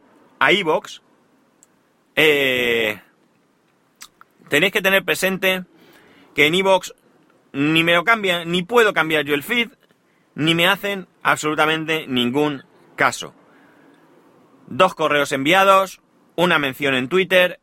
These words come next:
y no tengo absolutamente ninguna respuesta. Cero patatero al servicio de atención al cliente a iVoox. Desde luego, si en algún momento he tenido algún, mm, una duda de cambiarme de Spreaker a iVoox,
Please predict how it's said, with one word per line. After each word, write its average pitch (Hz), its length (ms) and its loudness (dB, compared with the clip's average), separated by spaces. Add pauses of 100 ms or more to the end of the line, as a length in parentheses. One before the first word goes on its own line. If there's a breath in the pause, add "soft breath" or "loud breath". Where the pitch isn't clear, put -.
y 135 120 0
no 165 120 2
tengo 170 200 0
absolutamente 156 680 -2
ninguna 139 540 -2
respuesta. 117 640 -6 (360)
Cero 226 560 2 (100)
patatero 160 800 2
al - 220 -2
servicio 160 560 -2
de 131 80 -4
atención 117 360 -2
al 113 120 -2
cliente 147 340 -4
a 113 160 2
iVoox. 98 380 -4 (800 soft breath)
Desde 147 280 2
luego, 208 440 0
si 151 140 -8
en 151 60 0
algún 165 180 0
momento 160 540 -2
he 160 100 -2
tenido 143 480 -2
algún, 143 600 -2 (200)
mm, 139 580 -4
una 143 200 2
duda 131 400 0 (440 soft breath)
de 127 380 0
cambiarme 120 600 0
de 110 140 -2
Spreaker 110 440 0
a 113 100 2
iVoox, 196 420 2